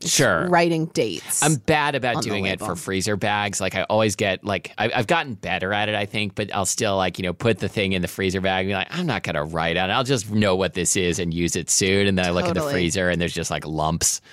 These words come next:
Speaker 1: Totally. <laughs> Yeah. Um, I've now lived in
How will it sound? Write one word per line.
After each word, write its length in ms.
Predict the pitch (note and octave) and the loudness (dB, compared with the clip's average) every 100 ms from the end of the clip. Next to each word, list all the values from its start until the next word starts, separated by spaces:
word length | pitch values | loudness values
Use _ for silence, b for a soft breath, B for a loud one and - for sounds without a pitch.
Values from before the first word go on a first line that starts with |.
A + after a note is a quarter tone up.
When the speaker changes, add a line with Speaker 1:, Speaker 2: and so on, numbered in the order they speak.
| B | B
Speaker 1:
Totally. 340 | A3 E3+ C4+ - - - | -4 0 0 0 -4 0
<laughs> 100 | C#4+ - A3+ - | 2 2 -8 -6
Yeah. 1040 | A#3 - F#3 - F#3+ - E4+ F#4+ F#4 E4+ E4 - | -8 -6 -10 -8 -12 -8 -2 -2 -2 -4 -6 2
Um, 560 | C4+ B3+ A#3+ A3+ G#3+ A3 - | 4 6 4 2 -6 -10 -2
I've 260 | A3 D#4 E4 | 0 0 2
now 280 | D#4 C#4+ | 2 4
lived 500 | C#4 A#3+ G#3 G3+ G3 - | 4 4 6 4 0 0
in 560 | F#3+ F#3 F3 F3 E3+ | 4 6 6 4 0